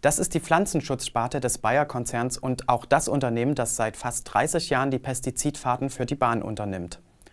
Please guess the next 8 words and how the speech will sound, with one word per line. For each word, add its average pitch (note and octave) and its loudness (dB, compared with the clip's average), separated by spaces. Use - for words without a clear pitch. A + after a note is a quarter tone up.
Wen C#3+ 8
wundert's, E3 4
aber A#2 4
irgendwie F3 2
kam C#3 -2
man C3+ 0
nicht A#2 -4
zusammen, G#2+ 0